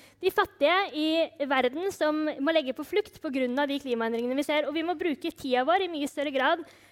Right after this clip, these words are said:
til å diskutere de løsningene som gjør at man, eh, kan løfte folk ut av men-, av fattigdom og løfte de ut av en klimakrise. Og for å få til det, så trenger vi at vi har teknologisk utvikling. Vi trenger at Norge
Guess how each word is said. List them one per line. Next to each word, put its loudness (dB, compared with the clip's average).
til 0
å -2
diskutere -2
de -2
løsningene 0
som -2
gjør 4
at -4
man, 0
eh, 2
kan 0
løfte -6
folk 0
ut -8
av 2
men-, 0
av 2
fattigdom 0
og 0
løfte -4
de -4
ut -8
av -2
en 0
klimakrise. -2
Og -6
for 4
å 2
få 0
til -2
det, 4
så -2
trenger 2
vi 2
at 2
vi 0
har 4
teknologisk -2
utvikling. -2
Vi -10
trenger 2
at -2
Norge 2